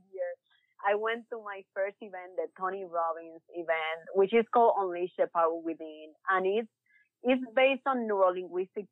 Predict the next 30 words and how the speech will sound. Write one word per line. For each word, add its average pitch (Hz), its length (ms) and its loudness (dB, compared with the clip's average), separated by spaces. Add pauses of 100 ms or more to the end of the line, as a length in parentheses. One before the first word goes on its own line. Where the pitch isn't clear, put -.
programming. 220 800 -8 (160)
That's 190 200 2 (120)
basically 208 540 -8
the 180 200 2 (200)
science 185 560 -2 (200)
that 170 160 -4 (200)
study 180 440 -4 (120)
language 175 760 -6
and 170 180 -18 (100)
study 185 460 0
your 190 180 4
unconscious 208 560 -4 (100)
mind, 165 520 -8
because 175 480 2 (340)
most 208 320 2
of 240 140 0
the 196 180 2 (100)
decisions 202 420 -8
we 180 200 -6 (240)
take 196 320 0 (140)
and 185 120 -4
most 180 240 -4
of 185 120 -2
the 175 100 2 (100)
things 185 200 -6 (120)
we 175 540 -2
do 202 400 4 (400)
are 190 140 6
embedded 175 680 0 (140)
unconsciously. 165 880 -8